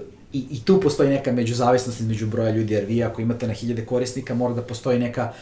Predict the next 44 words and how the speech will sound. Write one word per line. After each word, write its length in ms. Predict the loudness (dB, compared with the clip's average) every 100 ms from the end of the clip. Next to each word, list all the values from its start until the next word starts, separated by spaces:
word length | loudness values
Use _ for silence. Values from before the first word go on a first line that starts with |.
| -20 -2
korisnička 540 | 2 4 2 -4 -2
podrška, 560 | -2 -2 -2 -2 -2 -2
neki 240 | -2 -4
key 240 | -6 -6 -4
account 260 | -4 -6
i 40 | -6
tako 220 | -8 -6
dalje, 140 | -4
da 100 | -4
sad 220 | -2 0
ne, 120 | 0 -2
ne 160 | -2
zamaram 440 | 0 -2 -2 -4 -6
o 40 |
tome, 340 | -6 -6 -6 -10 -16 -18 -20 -20 -20 -6
ali, 520 | -2 0 0 0 -2 -6
em, 340 | -4 -2 -4 -6 -18 -20 -20 -20 -20 -8
ta 160 | -2 0
tranzicija 680 | 2 0 0 0 -2 0 0
iz, 200 | 0 -2
iz 200 | -4 -4
agencijskog 600 | -2 -2 -2 -4 -6 -4
u 40 |
SaaS 360 | -2 -2 0 -2
model, 340 | -2 -2 -6
to 280 | -6 -4 -2
je, 460 | -2 -6 -8 -12 -12
SaaS 320 | -6 -4 -2
model 300 | -2 0 -2
razmišljenja 640 | -2 -4 -6 -6 -6 -8 -10
i 100 | -12
poslovanja, 480 | -12 -8 -6 -4 -6
to 200 | -6 -4
je, 220 | -4 -4 -6
to 140 | -2
je 80 | -2
isto 220 | -2 -4
izazov 460 | -6 -6 -8 -10 -12 -16 -12
sam 280 | -8 -6 -6
za 60 |
sebe. 340 | -8 -8 -8 -10 -16 -20 -20 -20 -20 -14 -6
Ali 200 | -2 2
ja 120 | 2
sebe, 460 | 2 2 2 2